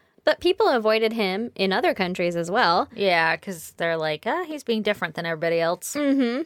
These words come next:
Speaker 1: I don't like that.
Speaker 2: Yep.
Speaker 1: And so his favorite part was the actual, like, flight, the flying, because, uh,
Speaker 2: Ugh.
Speaker 1: he essentially had, like, a captive audience to talk to. The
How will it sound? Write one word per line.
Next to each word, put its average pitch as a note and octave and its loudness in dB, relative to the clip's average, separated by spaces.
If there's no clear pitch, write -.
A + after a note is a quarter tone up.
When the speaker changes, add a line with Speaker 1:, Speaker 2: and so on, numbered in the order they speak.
Speaker 1:
I - -6
don't A3 0
like C#4+ 0
that. D#4 0
Speaker 2:
Yep. F3+ -4
Speaker 1:
And B3+ -2
so B3 4
his E4+ -2
favorite C#4+ 0
part A#3 -2
was A3 0
the - -4
actual, F#3+ -4
like, F#3 -2
flight, F#3+ -4
the G3+ 0
flying, G3 -4
because, G3+ -2
uh, E3 -12
Speaker 2:
Ugh. C#3+ -10
Speaker 1:
he G#3+ -2
essentially F#3 -6
had, F#3 -10
like, - -12
a F#3+ -8
captive E3+ -6
audience D#3+ -6
to G3 -4
talk E3+ -2
to. A#3 -4
The C4 -4